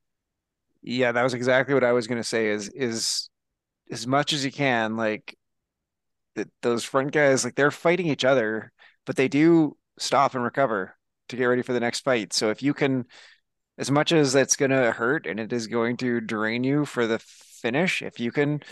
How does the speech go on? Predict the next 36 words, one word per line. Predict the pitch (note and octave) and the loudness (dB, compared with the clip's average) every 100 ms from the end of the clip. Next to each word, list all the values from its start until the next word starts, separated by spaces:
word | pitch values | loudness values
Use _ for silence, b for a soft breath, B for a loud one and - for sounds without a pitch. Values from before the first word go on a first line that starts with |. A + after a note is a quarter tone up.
| B B _ _ _ _ _ - | B B _ _ _ _ _ -8
power | - B2+ D3 | 0 4 4
through | C#3 E3 E3 C#3 | 4 4 6 6
another, | B2 B2+ B2+ | 4 2 2
like, | B2+ B2+ | 2 2
extra | B2 - C#3 A#2+ | 0 0 -4 -4
thirty, | - B2+ C3 B2+ | -4 -2 -2 -4
forty | - B2+ C3 A#2+ | -4 0 0 2
seconds | B2+ B2+ B2 G#2 | 0 0 -2 -4
and | G#2+ | -6
get | G2+ - | -6 -2
back | A2 B2 | -2 -2
to | C3 | 0
that | A#2+ A2+ | 0 2
group, | A#2+ C3 A2+ G#2+ - | 2 0 0 -4 -14
you | A2+ A2 A#2 | -12 -8 -4
will | A#2+ B2+ B2+ A#2+ - b b b _ | 0 2 2 0 -4 b b b _
be | - B2 | -6 -4
in | A#2+ | -2
a | |
better | B2 A#2+ A#2 | 0 0 0
shape | B2+ A#2+ A2+ | 0 -2 -2
than | G#2+ | -8
if | - | -6
you | A2+ A2 | -6 -4
decide | G#2 - A2+ G#2+ - | -4 -2 0 0 -2
to | G#2 G2+ _ _ _ _ _ _ - | -2 -2 _ _ _ _ _ _ -6
pull | G#2 | 0
off | F#2 G2+ - | 2 2 -2
and, | G#2 F#2+ E2+ | -10 -12 -10
and | G2+ | -10
recover. | G2 - G#2 F#2+ F2 - _ | -12 -6 -6 -6 -10 -16 _
Like, | - - | -16 -8
there's | A2+ G#2 | -6 -6
kinda | - C3 B2+ | -4 -2 2
not | B2 B2 | 2 4
a, | A2+ G#2 | 2 0